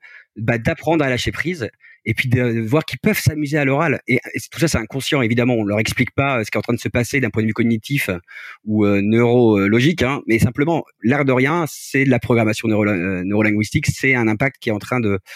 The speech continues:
de se faire, euh, à travers le jeu pour, pour, pour son enfant.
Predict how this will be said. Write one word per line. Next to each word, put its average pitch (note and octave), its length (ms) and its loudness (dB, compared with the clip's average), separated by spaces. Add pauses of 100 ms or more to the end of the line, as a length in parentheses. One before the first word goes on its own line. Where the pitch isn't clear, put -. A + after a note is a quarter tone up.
(260)
de A2 120 2
se - 140 -2
faire, C3+ 260 -2
euh, G2 380 0
à D#2 80 -4
travers A2+ 200 2
le G#2+ 120 0
jeu A#2 280 0
pour, G2+ 200 -2
pour, G2 260 -2
pour A2 140 -6
son A2 120 -4
enfant. G#2 280 -6